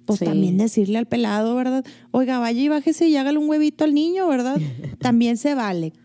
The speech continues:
Speaker 1: Sí, cómo no. A ver, ¿qué otro? A veces no quiero ser mamá. ¿Cuándo?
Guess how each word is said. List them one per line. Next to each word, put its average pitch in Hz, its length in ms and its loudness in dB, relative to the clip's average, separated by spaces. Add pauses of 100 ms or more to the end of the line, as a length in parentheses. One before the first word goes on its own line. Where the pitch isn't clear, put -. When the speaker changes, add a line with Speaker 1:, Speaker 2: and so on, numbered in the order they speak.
(100)
Speaker 1:
Sí, 269 160 -2
cómo 269 320 0
no. 180 200 -2 (380)
A 262 160 -2
ver, 285 240 -2
¿qué 320 160 0
otro? 339 320 0
A 302 140 -2
veces 285 240 0
no 302 160 2
quiero 302 180 2
ser 285 160 0
mamá. 262 500 0 (140)
¿Cuándo? 185 560 -2